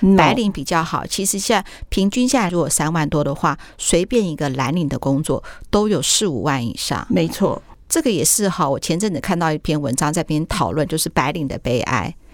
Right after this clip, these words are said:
Speaker 2: 白领悲哀就是永远都不会升，
Speaker 1: 嗯。
Speaker 2: 薪水纹风不动，
Speaker 1: 嗯。
Speaker 2: 那你二十年后你就应该要怎么办？嗯，不过这个部分呢，又可以听听看我们之前那个理财微醺秘密课的。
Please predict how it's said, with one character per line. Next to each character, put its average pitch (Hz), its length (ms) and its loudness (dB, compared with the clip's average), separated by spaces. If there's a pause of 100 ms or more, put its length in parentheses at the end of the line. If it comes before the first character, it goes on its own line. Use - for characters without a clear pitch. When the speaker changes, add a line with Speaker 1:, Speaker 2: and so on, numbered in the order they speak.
(200)
Speaker 2:
白 226 100 6
领 208 140 6
悲 208 120 0
哀 208 120 2
就 208 100 -4
是 196 220 -2
永 160 260 0
远 180 180 0
都 160 120 2
不 123 180 -4
会 156 200 0
升， 131 340 0
Speaker 1:
嗯。 160 60 -4 (200)
Speaker 2:
薪 233 240 2
水 185 180 2
纹 143 260 -2
风 175 220 0
不 139 220 -6
动， - 240 0 (140)
Speaker 1:
嗯。 226 120 4
Speaker 2:
那 226 80 6
你 190 100 2
二 190 160 2
十 147 160 -4
年 139 200 -4
后 160 220 0
你 147 160 -4
就 180 160 0
应 160 100 -2
该 156 140 0
要 147 100 -2
怎 - 180 -6
么 - 140 -14
办？ - 260 -2 (540)
嗯， 143 200 0 (440)
不 226 80 0
过 285 120 6
这 285 120 0
个 220 60 0
部 202 160 -4
分 185 260 2
呢， 135 240 -2 (420)
又 180 120 4
可 - 140 -2
以 143 80 2
听 160 180 -2
听 156 160 0
看 165 220 0
我 - 40 -6
们 - 120 -2
之 156 160 0
前 113 320 0 (320)
那 175 160 2
个 151 100 0
理 139 240 -2
财 - 400 -4 (120)
微 147 180 2
醺 226 200 0
秘 214 200 2
密 170 160 -2
课 - 240 -2
的。 - 120 -8